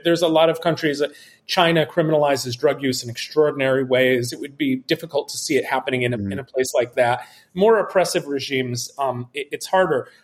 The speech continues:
Speaker 1: But it's important to remember that America led the way on global drug policy. The criminalization of cannabis came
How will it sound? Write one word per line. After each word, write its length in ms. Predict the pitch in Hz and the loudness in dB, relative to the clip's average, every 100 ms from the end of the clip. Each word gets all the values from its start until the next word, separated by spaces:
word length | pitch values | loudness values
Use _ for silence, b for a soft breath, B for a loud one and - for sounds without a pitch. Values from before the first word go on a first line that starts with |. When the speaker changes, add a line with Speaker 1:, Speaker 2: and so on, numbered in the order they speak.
| b _ - | b _ 0
Speaker 1:
But 120 | 208 | 0
it's 140 | 220 233 | 2 0
important 420 | 202 262 285 254 | 2 0 0 0
to 100 | 214 | 2
remember 640 | 175 180 254 190 156 - B B _ | 2 2 2 4 2 0 B B _
that 300 | 165 175 175 - | -2 -2 -2 -4
America 540 | 180 190 277 339 208 | 0 2 2 2 0
led 360 | 160 160 190 175 | 2 2 0 0
the 100 | 139 | -2
way 600 | 120 165 190 113 92 b b - | 2 2 4 2 -4 b b -2
on 340 | 160 156 143 _ 165 | -2 -2 -8 _ -12
global 420 | 151 165 175 160 | 0 2 4 0
drug 320 | 135 160 214 | 2 0 2
policy. 460 | 165 127 95 - 127 | 0 0 0 -6 -6
The 120 | 113 | -6
criminalization 920 | 120 190 208 254 196 151 147 185 190 147 | -8 -4 2 2 2 0 0 0 -2 -6
of 120 | 120 | -6
cannabis 520 | 147 185 226 147 - | -2 0 0 -2 -4
came 520 | - 165 196 180 147 | -6 -2 0 0 -4